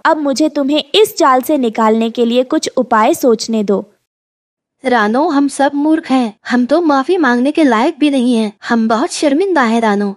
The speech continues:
Speaker 2: अब इस संकट से निकलने का उपाय तुम ही हमें बता सकती हो। और सुनो रानो, आगे से हम सब तुम्हारी कोई भी बात नहीं टालेंगे।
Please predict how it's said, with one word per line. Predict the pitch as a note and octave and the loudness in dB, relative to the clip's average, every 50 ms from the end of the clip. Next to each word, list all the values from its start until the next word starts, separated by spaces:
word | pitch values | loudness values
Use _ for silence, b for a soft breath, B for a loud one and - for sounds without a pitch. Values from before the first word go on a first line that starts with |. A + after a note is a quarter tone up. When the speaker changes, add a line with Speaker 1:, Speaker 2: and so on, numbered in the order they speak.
| _ | _
Speaker 2:
अब | - G#3+ A3 A3 | -6 -6 -2 -2
इस | B3+ B3+ | -4 -4
संकट | - - C4 A#3 B3 - F4+ F4+ - | -2 -4 -4 -4 -2 -2 -4 -4 -2
से | - D#4+ | -2 -2
निकलने | C4 B3 A#3+ - A#3 A3+ B3 C#4+ D4+ | -2 -2 -2 -2 -2 0 0 0 0
का | - C#4+ | 0 0
उपाय | A#3 A3 A3 A3 G#3 B3+ C#4+ | -2 -2 -2 -2 -2 -2 -2
तुम | - - G3+ G3+ | -2 -4 -4 -4
ही | G3+ A3 E4 | -2 -2 -2
हमें | D4 C4 D4 D4 | 0 0 0 0
बता | C4 A#3+ - A3+ G3 | -2 -2 0 -2 -2
सकती | G3 G#3+ G#3 - E4 D#4 | -2 -4 -4 0 0 2
हो। | B3+ A3 G3+ - - | 0 0 -4 -8 -6
और | - F#3 G3 A#3 B3+ | -2 0 0 0 -2
सुनो | - - B3 G3+ A3 B3 | -4 -4 -4 -2 0 0
रानो, | C4+ B3 F#3+ G3+ A#3+ C#4+ C4 - - | 0 0 0 0 -2 -4 -4 -6 -4
आगे | A#3 A3+ A3 G#3+ G3+ A3 A3 | -2 -2 -2 0 0 -2 -2
से | - E4+ F#4+ | 0 0 0
हम | D#4 B3+ C4 B3 | 0 0 -2 -4
सब | - D4 C#4 - | -2 -4 -4 -4
तुम्हारी | - C4+ B3 A#3 A#3 A3+ C#4 E4 | -2 -2 0 0 0 0 0 -2
कोई | - - C4+ C4 D4 D#4+ | -4 -2 0 0 2 2
भी | D4+ C#4 C4+ | 2 0 0
बात | B3+ B3+ A#3 A3+ - | 0 0 0 0 -2
नहीं | A#3+ A3 A#3 D#4+ | -2 -2 -2 0
टालेंगे। | - G4+ E4+ C#4+ C4 B3+ A#3+ A3+ G#3 F#3 | 0 0 0 2 2 0 0 0 -2 -4